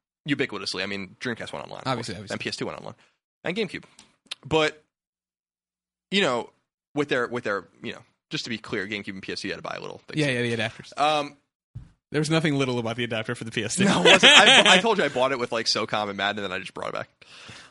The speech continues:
Speaker 2: Me and,
Speaker 1: Um,
Speaker 2: me and Poe bought that, and we couldn't figure out the hell what we're doing. We couldn't play shit.
Speaker 1: Yeah, you had to, like, screw it in, and
Speaker 2: Yeah.
Speaker 1: it was really weird. Um, I just don't understand what this thing is. I guess at the end of the day, like, I don't.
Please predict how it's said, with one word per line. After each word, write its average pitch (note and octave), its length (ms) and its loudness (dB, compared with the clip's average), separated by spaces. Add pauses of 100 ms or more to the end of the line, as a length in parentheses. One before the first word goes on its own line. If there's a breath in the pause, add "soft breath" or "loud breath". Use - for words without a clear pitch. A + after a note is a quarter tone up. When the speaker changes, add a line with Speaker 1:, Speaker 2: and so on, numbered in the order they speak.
(100)
Speaker 2:
Me B2+ 100 0
and, C3 100 4
Speaker 1:
Um, C3+ 80 0
Speaker 2:
me D3+ 100 2
and D#3 100 0
Poe C#3+ 220 0
bought B2 260 0
that, B2 200 -2
and B2 80 -6
we B2 100 -4
couldn't A#2 240 -10
figure G2 180 -10
out A2+ 120 -12
the A#2 80 -12
hell G#2 180 -10
what F2 140 -10
we're G#2+ 80 -8
doing. A2 240 -6
We B2 80 -6
couldn't - 180 -10
play - 160 -14
shit. - 160 -12
Speaker 1:
Yeah, F#3+ 80 2
you B2 80 -2
had C#3 60 2
to, D3+ 60 -2
like, A#2+ 120 -2
screw D3 320 -2
it A2 60 -2
in, B2+ 200 -2
and C3+ 120 -4
Speaker 2:
Yeah. C#3+ 80 2
Speaker 1:
it A2+ 120 -2
was - 40 -8
really G2+ 340 -6
weird. F2 240 -8 (720 loud breath)
Um, B2 460 -2 (1300)
I D3+ 140 4
just F3+ 380 -2
don't D#3 160 0
understand B2 600 -2
what G#2+ 180 -2
this A#2 140 -6
thing F2 160 -10
is. F#2+ 400 -8 (420)
I C3+ 100 2
guess B2+ 200 0
at A2+ 60 -8
the A2+ 60 -2
end G2 100 -4
of G2 60 -10
the G2 60 -10
day, F#2+ 120 0
like, F#2+ 140 -2
I A2+ 80 0
don't. C3+ 280 -2